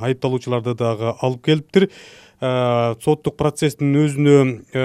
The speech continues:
адвокат, анан анын атасы, башкача айтканда эң жакындары гана киргизилди. Журналисттерди киргизген жок. Ал тургай, э, соттук имаратка кирип, э, бараткан учурда дагы, э, журналисттердин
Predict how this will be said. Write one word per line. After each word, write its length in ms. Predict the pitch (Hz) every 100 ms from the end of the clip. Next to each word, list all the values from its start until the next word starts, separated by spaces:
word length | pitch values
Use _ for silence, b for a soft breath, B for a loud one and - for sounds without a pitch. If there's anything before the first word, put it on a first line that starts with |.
| 127 127
адвокат, 640 | 135 147 156 156 185 -
анан 240 | 135 131 123
анын 320 | 120 123 120 -
атасы, 560 | 127 135 127 - 180 196 -
башкача 320 | 127 - 120
айтканда 300 | 120 - 117
эң 120 | 131 123
жакындары 420 | 131 131 131 127
гана 220 | 123 120
киргизилди. 600 | 120 143 143 143 131 170 196 B B B
Журналисттерди 600 | 123 139 147 - 151 135
киргизген 440 | 139 156 139 151 143
жок. 300 | 165 190 147
Ал 100 | 127
тургай, 460 | 123 117 135 139
э, 140 | 123 120
соттук 420 | 143 135 - 123
имаратка 460 | 139 147 - 131
кирип, 420 | 120 117 147 139 -
э, 160 | 127
бараткан 600 | 120 135 135 - 135 123 117 -
учурда 520 | 127 123 135 123 123
дагы, 320 | 127 127 175 B B B B B
э, 380 | 135 131 127 120
журналисттердин 960 | 123 147 143 120 143 131 147 185 165